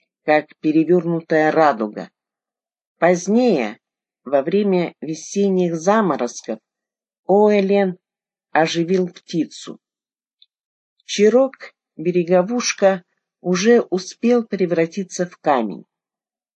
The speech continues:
Оэлен подышал на него, подержал в рукаве, пошептал, подбросил, и птица исчезла среди сопок, шумно махая крыльями.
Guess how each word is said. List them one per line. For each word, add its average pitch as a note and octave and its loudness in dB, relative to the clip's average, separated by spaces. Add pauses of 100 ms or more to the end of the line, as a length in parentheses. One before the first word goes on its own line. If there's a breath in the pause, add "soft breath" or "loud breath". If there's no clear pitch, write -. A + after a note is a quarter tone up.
Оэлен E3+ 2 (220)
подышал F#3+ 0
на G3 -2
него, F3 -4 (600)
подержал F3+ 2
в E3 -12
рукаве, D3+ -2 (520)
пошептал, F3+ 0 (500)
подбросил, E3 -2 (500)
и F3 -6
птица A3+ -4 (160)
исчезла F3+ -4
среди D#3+ -8
сопок, G3+ -4 (420)
шумно A3 -2
махая D3 0
крыльями. G#2 -8